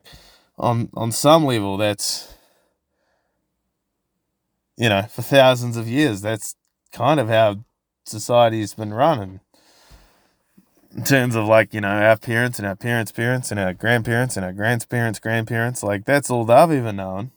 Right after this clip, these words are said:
and they've passed that down to all of us. And, you know,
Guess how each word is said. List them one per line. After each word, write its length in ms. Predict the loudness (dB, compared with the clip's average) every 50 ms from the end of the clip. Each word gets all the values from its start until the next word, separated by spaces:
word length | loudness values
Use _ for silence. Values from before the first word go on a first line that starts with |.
| _ -14
and 180 | -10 -8 -4 -2
they've 180 | -4 -2 2
passed 320 | 4 6 6 6 4 0 -2
that 200 | -2 -2 -2 -2
down 240 | -2 -4 -4 -4 -4
to 60 | -6
all 220 | -6 -6 -6 -6
of 100 | -2 2
us. 440 | 4 4 4 2 0 -4 -12 -16 -18 _ _ _ _ _ _ _ _ _ _ _ _ _ _ _ _ _ _ _ _ _ _ _ _ _ _ _ _ _ _ _ _ _ _ _ _ _ _ _ _ _ _ _ _ _ _ _ _ _ _ _ _ _ _ _ _ _ _ _ _ _ _ _ _ _
And, 560 | -2 0 2 2 2 2 0 -2 -2 -4 -4 -6
you 180 | -6 -4 -2 -2
know, 220 | 0 -2 -2 -4